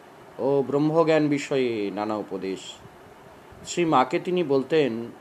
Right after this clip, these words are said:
"সাদ মামা যেমন সব শিশুর মামা, তেমন ঈশ্বর সকলেরই আপনার। তাকে ডাকবার সকলেরই অধিকার আছে। যে ডাকবে, তিনি তাকে দেখা দিয়ে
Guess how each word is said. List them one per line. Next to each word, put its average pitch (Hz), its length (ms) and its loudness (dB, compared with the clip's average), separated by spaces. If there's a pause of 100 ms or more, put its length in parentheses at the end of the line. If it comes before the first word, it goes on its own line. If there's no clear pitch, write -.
"সাদ 139 400 2
মামা 160 460 2 (260)
যেমন 127 280 -2
সব 147 360 2
শিশুর 151 320 -6
মামা, 117 500 0 (720)
তেমন 135 260 -2
ঈশ্বর 131 600 0 (500)
সকলেরই 143 540 0
আপনার। 104 480 -4 (1120)
তাকে 135 460 2 (280)
ডাকবার 127 680 4
সকলেরই 143 580 -2
অধিকার 127 480 -2
আছে। 90 280 -10 (1000)
যে 135 340 -2
ডাকবে, 113 640 2 (1160)
তিনি 139 320 -2
তাকে 107 360 -2
দেখা 101 360 -4
দিয়ে 127 260 -4